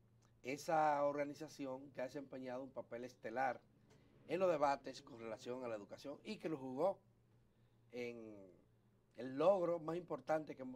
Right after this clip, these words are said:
que ha tenido el país en los últimos tiempos, que fue el incremento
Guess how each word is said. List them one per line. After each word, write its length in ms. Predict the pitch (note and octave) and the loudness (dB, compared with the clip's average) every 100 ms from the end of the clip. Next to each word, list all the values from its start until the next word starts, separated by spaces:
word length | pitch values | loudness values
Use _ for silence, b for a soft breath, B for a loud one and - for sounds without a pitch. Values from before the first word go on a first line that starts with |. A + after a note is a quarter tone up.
| A#2+ | -10
que 80 | C3 | -10
ha 40 | |
tenido 280 | - D3+ D3+ | -10 -8 -6
el 60 | B2+ | -4
país 180 | B2 | -6
en 60 | C3 | -6
los 100 | A#2+ | -10
últimos 340 | A#2+ B2+ C3+ | -10 -8 -8
tiempos, 380 | C3 G2+ F#2 G#2 b b b - | -6 -8 -10 -20 b b b -14
que 100 | A#2 | -6
fue 160 | B2+ | -2
el 60 | C3+ | -2
incremento 800 | D3 C#3+ B2+ C3 D3+ B2+ C3+ | -2 -2 -2 -2 -4 -4 -10